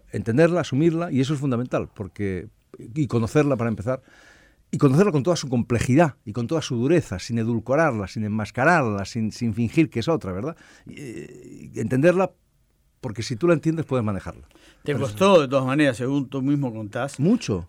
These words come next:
Speaker 2: Eh, porque esto, el hilo conductor, para los que no lo leyeron, Mauricio, es M-, Manuel Mena,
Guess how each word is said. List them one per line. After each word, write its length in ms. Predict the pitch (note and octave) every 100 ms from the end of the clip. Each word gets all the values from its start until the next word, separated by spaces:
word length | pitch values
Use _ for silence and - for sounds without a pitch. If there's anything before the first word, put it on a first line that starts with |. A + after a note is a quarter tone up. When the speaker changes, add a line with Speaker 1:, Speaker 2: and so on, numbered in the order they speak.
| -
Speaker 2:
Eh, 240 | B2 B2
porque 240 | A#2 B2+ D3+
esto, 260 | F3 A3+
el 180 | G3+ C#3+
hilo 200 | E3 F#3
conductor, 420 | E3 D#3 C#3+ G3
para 160 | D#3+ C3+
los 140 | A#2+
que 80 | C#3+
no 100 | C#3
lo 80 | D3
leyeron, 260 | C3+ D3+ E3+
Mauricio, 440 | D3+ C#3+ C#3+ E3
es 260 | - C#3 C#3+
M-, 180 | B2+ B2+ -
Manuel 380 | A2+ C3+ C3+ C3
Mena, 500 | D3 C#3 D3 F#3+